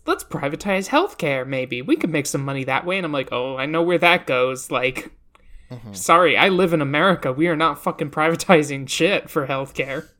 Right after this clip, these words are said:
Speaker 1: Why don't we privatize education? No, I know where that goes.
Speaker 2: Yeah. I mean, I guess for me, I found it encouraging because I've been, like, it's, it felt unrealistic, but the fact that I could get away with so, with so many, like,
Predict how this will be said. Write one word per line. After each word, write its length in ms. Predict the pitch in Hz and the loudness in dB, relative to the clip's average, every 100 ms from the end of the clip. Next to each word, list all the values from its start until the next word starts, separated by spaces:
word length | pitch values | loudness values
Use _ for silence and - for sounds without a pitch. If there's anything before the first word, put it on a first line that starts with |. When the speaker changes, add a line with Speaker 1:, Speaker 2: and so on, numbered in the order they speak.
| _ _ _ _ _ | _ _ _ _ _
Speaker 1:
Why 120 | - 359 | -4 2
don't 120 | 480 | 4
we 100 | 440 | 4
privatize 580 | 339 302 320 339 339 320 | 4 2 2 2 4 4
education? 720 | 330 330 359 370 165 139 135 | 2 2 0 0 -2 -6 -6
No, 140 | 131 127 | -2 2
I 140 | 175 | 4
know 180 | 214 226 | 6 6
where 180 | 233 233 | 6 6
that 300 | 240 233 - | 6 4 4
goes. 600 | 175 165 175 175 165 - - - - - 185 - | 4 6 6 4 0 -4 -12 -20 -18 -8 -8 -6
Speaker 2:
Yeah. 340 | 120 110 110 110 _ _ 156 | -6 -4 -6 -8 _ _ -8
I 40 | |
mean, 140 | 180 | -6
I 60 | 226 | -6
guess 180 | 240 233 | -6 -8
for 140 | 220 | -8
me, 180 | 170 165 | -8 -6
I 80 | 151 | -6
found 280 | - 143 135 | -6 -6 -6
it 80 | |
encouraging 560 | 135 127 131 127 120 113 | -10 -6 -4 -4 -6 -10
because 260 | 110 117 110 | -10 -10 -8
I've 140 | 107 | -6
been, 300 | 120 110 107 _ _ _ | -8 -8 -14 _ _ _
like, 340 | 123 120 110 - _ _ _ _ _ _ _ _ 170 _ _ _ _ - 170 160 | -6 -6 -6 -18 _ _ _ _ _ _ _ _ -20 _ _ _ _ -6 -6 -4
it's, 220 | 160 156 - | -4 -4 -4
it 160 | 160 | -6
felt 280 | - 202 190 - | -2 -4 -2 -4
unrealistic, 800 | 147 131 123 117 120 - 95 - | -4 -2 -2 -2 -2 -4 -10 -10
but 120 | 113 | -12
the 80 | 123 | -6
fact 340 | 147 143 - | -2 -2 -2
that 100 | 131 | -8
I 40 | |
could 240 | 123 135 113 | -8 -10 -6
get 160 | 123 | -6
away 320 | 127 107 113 117 | -6 -4 -4 -4
with 180 | 107 | -6
so, 340 | - - 120 117 | -6 -4 -4 -4
with 180 | 131 120 | -6 -6
so 280 | - 151 156 | -4 -4 -2
many, 320 | 147 139 135 | -4 -6 -6
like, 280 | 120 113 | -4 -6